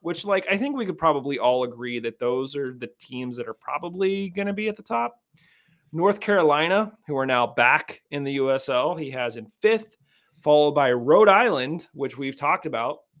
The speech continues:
new home of Dikwa and, uh, Mark Ibarra. Um,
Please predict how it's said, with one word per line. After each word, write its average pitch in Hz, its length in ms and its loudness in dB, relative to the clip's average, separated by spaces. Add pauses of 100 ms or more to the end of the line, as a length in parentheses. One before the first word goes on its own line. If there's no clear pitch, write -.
new 143 180 -8
home 131 260 -6
of 123 320 -8
Dikwa 131 600 -2
and, 123 280 -6
uh, 120 180 2
Mark 127 280 -4
Ibarra. 127 480 0 (880)
Um, 120 560 -2